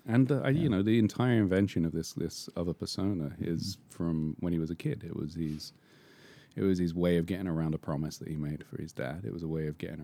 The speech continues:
Speaker 1: around all of these rules that were put upon him. So
Speaker 2: Mm-hmm.
Speaker 1: he has this, this conflict of someone who is very driven by rules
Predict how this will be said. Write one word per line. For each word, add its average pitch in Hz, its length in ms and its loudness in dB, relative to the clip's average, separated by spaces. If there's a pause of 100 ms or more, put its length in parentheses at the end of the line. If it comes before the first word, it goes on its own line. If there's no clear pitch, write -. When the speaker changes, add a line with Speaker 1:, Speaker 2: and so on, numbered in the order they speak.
Speaker 1:
around 73 300 -4
all 85 320 0
of 76 100 -4
these 78 180 -4
rules 87 460 0
that - 100 -8
were 64 100 -6
put - 200 -12
upon - 280 -6
him. - 120 -10 (220)
So 92 160 6
Speaker 2:
Mm-hmm. 87 80 8
Speaker 1:
he 92 80 4
has 87 260 -4
this, 82 340 0
this - 220 -6 (360)
conflict 110 580 0
of 90 260 -4
someone 85 360 0
who 82 120 -6
is 80 120 0
very 85 320 0
driven 90 360 0
by 80 140 -2
rules 82 640 -2